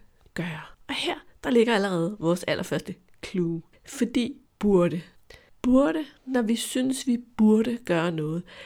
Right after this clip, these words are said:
så ligger der implicit, at vi ikke har lyst. Og når vi ikke har lyst, så kan vi sådan set godt gøre noget alligevel. Men vi skal være ret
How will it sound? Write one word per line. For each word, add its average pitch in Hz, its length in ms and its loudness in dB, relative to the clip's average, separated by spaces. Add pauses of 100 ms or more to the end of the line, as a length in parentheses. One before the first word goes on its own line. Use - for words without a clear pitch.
så - 160 -10
ligger 214 340 0
der 220 80 -4 (120)
implicit, 190 540 -2 (320)
at 175 100 -4
vi 170 60 -2
ikke - 240 -6
har - 120 -6
lyst. - 400 -6 (220)
Og 240 100 -4
når 262 80 2
vi 277 80 2
ikke 294 160 -2
har 302 80 -4
lyst, - 580 -2 (160)
så - 120 -6
kan 311 80 0
vi 294 40 -2
sådan 294 180 -2
set - 200 -2
godt 233 260 0
gøre 185 220 4
noget 185 300 2
alligevel. 170 440 -4 (360)
Men 196 180 4
vi 202 60 2
skal 226 200 -4
være 208 100 -4
ret - 260 -2